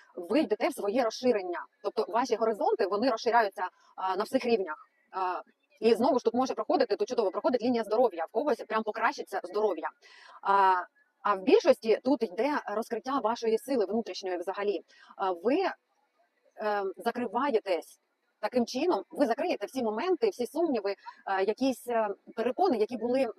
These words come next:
як прусаки в голові. Тобто ви переходите з одного берега свого життя на інший. І таким чином ви залишаєте всі свої установки внутрішні, які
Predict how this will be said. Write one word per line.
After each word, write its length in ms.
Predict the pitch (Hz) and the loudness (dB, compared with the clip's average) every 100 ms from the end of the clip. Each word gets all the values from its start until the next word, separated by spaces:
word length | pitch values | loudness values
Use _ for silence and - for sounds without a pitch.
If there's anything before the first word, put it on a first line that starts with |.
| 202 | -6
як 380 | 208 - 202 - | -6 -4 -6 -6
прусаки 360 | 240 262 269 196 | -2 -2 0 0
в 40 | |
голові. 380 | 180 202 185 170 - _ | 2 0 0 -6 -8 _
Тобто 440 | - 208 220 208 196 | -6 2 2 2 0
ви 240 | 262 349 359 - - | 0 0 -2 -8 -4
переходите 680 | 240 269 294 214 - 165 - _ _ _ - - - | 0 2 2 2 -2 -8 -8 _ _ _ -20 -20 -16
з 100 | - | -2
одного 540 | 240 226 247 277 330 294 _ _ _ _ _ _ _ _ - | 0 2 0 4 4 2 _ _ _ _ _ _ _ _ -2
берега 480 | 180 233 190 170 - _ _ _ | 2 4 4 -2 -2 _ _ _
свого 340 | - 208 233 | -6 -2 0
життя 320 | 220 214 285 262 | 0 0 0 2
на 80 | 220 | 2
інший. 440 | 254 262 - 160 - _ _ - | 0 -2 -4 -10 -10 _ _ -2
І 240 | 226 233 - _ _ _ _ | 4 4 2 _ _ _ _
таким 240 | 220 254 247 | -4 -2 -2
чином 360 | 311 392 427 - | 0 0 -2 -4
ви 280 | 185 294 - | 0 0 2
залишаєте 580 | 214 220 262 339 277 202 | 2 2 2 0 0 -2
всі 240 | 233 277 | -2 -4
свої 340 | 214 208 240 | 0 0 2
установки 600 | 208 - 202 262 349 240 | -2 -4 -2 0 0 -2
внутрішні, 640 | 190 226 190 180 202 165 - - | -2 -4 -6 -12 -12 -12 -14 -8
які 400 | 185 196 254 | -6 -4 -4